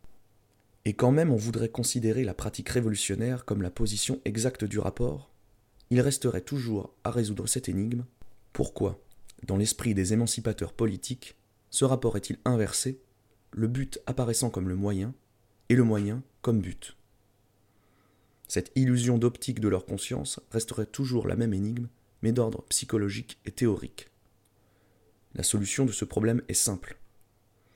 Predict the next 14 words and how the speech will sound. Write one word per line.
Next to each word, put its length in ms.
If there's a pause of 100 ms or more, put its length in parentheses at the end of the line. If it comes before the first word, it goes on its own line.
(880)
L'émancipation 720
politique 600 (160)
est 120
en 60
même 180
temps 320 (340)
la 120
désagrégation 800
de 80
la 100
vieille 220
société 480
sur 180
laquelle 380